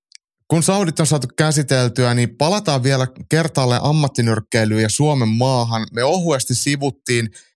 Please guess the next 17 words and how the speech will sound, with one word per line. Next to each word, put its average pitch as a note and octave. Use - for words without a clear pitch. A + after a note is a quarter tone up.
eliteboxingia B2
siinä D3+
mielessä, A2
että G#2+
sä D3
oot C3+
ollut C3
siellä C3
heidän B2+
T -
V-lähetyksissä A#2
asiantuntijakommentaattori, A#2
mut A2+
miten G#3
suomalainen E3
ammattinyrkkeily A2
voi? A2+